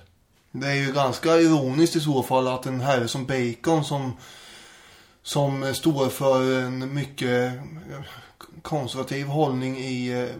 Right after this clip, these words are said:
mycket. Han stö-, stödde ju alltid kungamakten. Han förstod sig ju inte på alls det här med den nya demokratin som fanns i England på gång. Och handelsmännens vilja där att, eh, få bort monopolen och liksom kunna handla helt fritt.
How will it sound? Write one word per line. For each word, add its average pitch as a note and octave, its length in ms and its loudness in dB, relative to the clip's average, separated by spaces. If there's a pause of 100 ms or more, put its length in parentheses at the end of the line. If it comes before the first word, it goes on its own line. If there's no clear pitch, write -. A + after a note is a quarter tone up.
(160)
mycket. C3+ 520 -8
Han C3+ 140 -2
stö-, D3+ 360 2
stödde C#3+ 420 2
ju D#3+ 60 4
alltid D3+ 440 2
kungamakten. C3 640 0
Han C3+ 100 -4
förstod C#3+ 340 -4
sig D3+ 120 -2
ju C#3 40 -2
inte B2+ 120 -10 (140)
på D3 220 -2
alls E3 340 4
det E3 100 -2
här B2+ 200 2
med B2+ 220 0 (680)
den C#3 360 -6
nya C#3 200 0
demokratin C3+ 720 2
som D3 160 0
fanns B2+ 360 0
i B2+ 320 -2
England A#2 340 -6
på B2 100 -8
gång. B2 200 -4
Och B2+ 80 -4
handelsmännens C#3+ 800 0 (280)
vilja D#3 500 4
där B2+ 340 2
att, - 180 -6 (320)
eh, - 240 -8
få - 140 -6
bort E3 280 2
monopolen D#3 800 4
och C#3+ 260 -2
liksom C3+ 260 -8
kunna C#3 180 -4
handla C#3+ 440 2
helt C3+ 340 -2
fritt. - 480 0